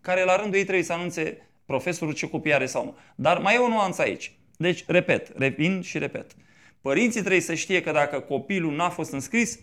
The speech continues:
nu trebuie să-i pună nimeni să-i, să-l scoată de acolo. De unde să-l scoată dacă nu l-a băgat? Dacă directorul școlii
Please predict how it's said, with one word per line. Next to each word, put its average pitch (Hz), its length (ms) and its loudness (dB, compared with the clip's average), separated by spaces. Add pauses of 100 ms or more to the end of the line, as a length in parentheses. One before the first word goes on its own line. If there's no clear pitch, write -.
(120)
nu 254 440 6 (120)
trebuie 196 240 0
să-i 175 160 2
pună 170 260 -4
nimeni 190 440 0
să-i, 180 180 -2
să-l 180 260 -4
scoată 175 260 -2
de 180 40 2
acolo. 175 200 0
De 123 140 4
unde 165 120 4
să-l 135 120 -2
scoată 170 180 2
dacă 156 120 -2
nu 165 60 -2
l-a 156 80 0
băgat? 127 320 -6 (520)
Dacă 165 340 4
directorul 247 460 4
școlii 139 600 2